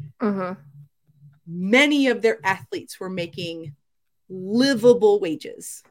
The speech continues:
Speaker 1: Mm-hmm.
Speaker 2: Not just, like, I need a roommate livable wages.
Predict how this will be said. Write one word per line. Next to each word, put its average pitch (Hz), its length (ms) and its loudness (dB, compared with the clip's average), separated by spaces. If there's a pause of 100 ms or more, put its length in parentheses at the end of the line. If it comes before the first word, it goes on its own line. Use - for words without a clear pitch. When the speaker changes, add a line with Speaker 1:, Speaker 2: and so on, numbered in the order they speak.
(360)
Speaker 1:
Mm-hmm. 190 280 -4
Speaker 2:
Not - 180 -2 (160)
just, 233 240 0
like, 190 340 2 (200)
I 190 200 4
need 208 200 0
a 175 100 0
roommate 254 540 -2
livable 330 440 -2
wages. 339 600 -4